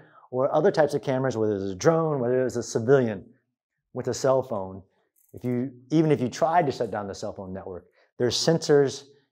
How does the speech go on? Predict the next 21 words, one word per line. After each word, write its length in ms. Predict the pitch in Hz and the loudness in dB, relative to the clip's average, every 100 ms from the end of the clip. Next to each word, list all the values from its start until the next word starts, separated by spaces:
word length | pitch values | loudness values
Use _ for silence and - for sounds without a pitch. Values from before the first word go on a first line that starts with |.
| _ | _
it's 100 | - | -8
impossible 480 | 123 147 151 151 131 | -2 2 2 2 4
to 80 | 120 | 4
hide. 500 | 117 127 123 120 - - _ - | 8 8 10 8 4 -10 _ 4
But 160 | 135 123 | 6 8
how 720 | 175 190 185 185 160 - - | 10 12 12 10 8 2 0
Kyiv 380 | 202 214 214 180 | 4 6 8 6
and 180 | 170 151 | 6 4
the 60 | |
U-, 280 | 156 156 - - | 4 2 -4 -4
and 140 | 143 147 | 0 0
Ukraine 400 | 143 185 202 202 | 2 4 6 6
was 120 | 165 | 8
able 200 | 165 151 | 8 6
to 340 | 139 139 123 - - _ _ _ _ - | 4 4 2 -2 -18 _ _ _ _ 8
filter 280 | 214 208 | 10 10
those 300 | 160 170 139 | 10 10 8
in 340 | 175 185 151 131 107 | 6 6 4 -2 -2
blows 720 | 131 135 156 156 151 127 - - | 4 10 12 12 8 4 -2 -10
my 280 | 113 135 190 | 2 6 6
mind, 520 | 160 101 95 113 117 | 4 0 -4 -10 -10